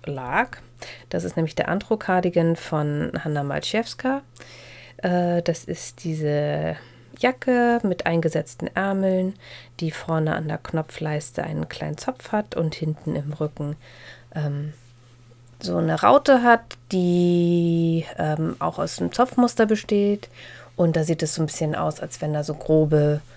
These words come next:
I-Cords miteinander verwoben sind. Nur in, ähm, in Rautenform halt. Die hat jetzt einen Ärmel und ich hatte mir auch vorgenommen, die im Rahmen des Mach das ufo Fertigfalls vom Frickelcast,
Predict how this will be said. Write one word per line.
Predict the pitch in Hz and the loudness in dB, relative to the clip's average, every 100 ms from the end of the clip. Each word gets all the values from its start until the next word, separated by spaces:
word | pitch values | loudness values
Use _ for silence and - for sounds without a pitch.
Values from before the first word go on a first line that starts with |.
| - - - | -20 -10 2
I-Cords | 156 151 156 143 - | 2 4 0 0 0
miteinander | 160 165 139 151 139 | -2 -2 -4 -4 -8
verwoben | - 139 135 139 135 135 | -8 -8 -6 -6 -4 -6
sind. | - 113 - - - - - - - - - | -4 -6 -6 -14 -18 -20 -20 -20 -20 -10 -2
Nur | 151 160 156 | 2 2 0
in, | 160 151 151 - | -4 -6 -6 -4
ähm, | 151 147 147 143 151 - - - - - - - - - - | -4 -4 -6 -8 -12 -18 -20 -20 -20 -20 -20 -20 -10 -10 -6
in | - 214 | -2 0
Rautenform | 175 - - - - - | -2 -6 -8 -8 -8 -10
halt. | - - - - - - - - - - - - - - | -12 -14 -20 -20 -20 -20 -20 -20 -12 -12 -12 -16 -16 0
Die | 226 240 | 2 4
hat | - - | 0 2
jetzt | 190 - | 2 2
einen | 165 | -2
Ärmel | - 170 196 320 427 - - - - - - | 2 2 4 2 0 -8 -20 -18 -18 -20 -2
und | - 220 220 208 - | 8 8 8 4 0
ich | 196 - - 190 | -4 -4 -4 -4
hatte | - 185 | 2 4
mir | 180 180 160 | 6 6 4
auch | |
vorgenommen, | - 180 170 165 160 160 156 | 0 2 4 4 4 2 0
die | 165 160 151 156 | 2 2 2 2
im | 156 151 151 | 2 0 0
Rahmen | 147 139 143 147 | -2 -2 0 0
des | 147 - | -2 -4
Mach | 156 - | -4 -4
das | 147 - | -8 -4
ufo | 165 - 147 | -6 -4 -8
Fertigfalls | - 175 208 202 - 208 190 185 - | -4 -2 -2 -6 -2 2 2 0 -4
vom | 170 156 | -6 -6
Frickelcast, | - 160 165 156 - 151 151 - | -6 -6 -4 -6 -8 -8 -8 -10